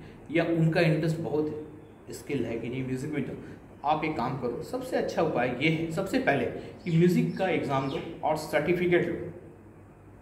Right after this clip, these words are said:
म्यूज़िक का एग्जाम कहाँ दे सर? आप जिस जगह पे रहते हो, जिस टाउन में रहते हो, वहाँ पता करो, चंडीगढ़, प्रयाग, खेड़ा,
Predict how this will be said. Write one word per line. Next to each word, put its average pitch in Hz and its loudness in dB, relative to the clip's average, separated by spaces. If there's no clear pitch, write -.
म्यूज़िक 170 4
का 208 10
एग्जाम 185 6
कहाँ 156 2
दे 147 -2
सर? 160 -4
आप 151 -2
जिस 170 -2
जगह 127 -2
पे 120 -4
रहते 104 -6
हो, - -14
जिस 165 -8
टाउन 160 4
में 180 6
रहते - 4
हो, - -2
वहाँ 208 0
पता 202 8
करो, - 0
चंडीगढ़, 135 -2
प्रयाग, 123 2
खेड़ा, 120 0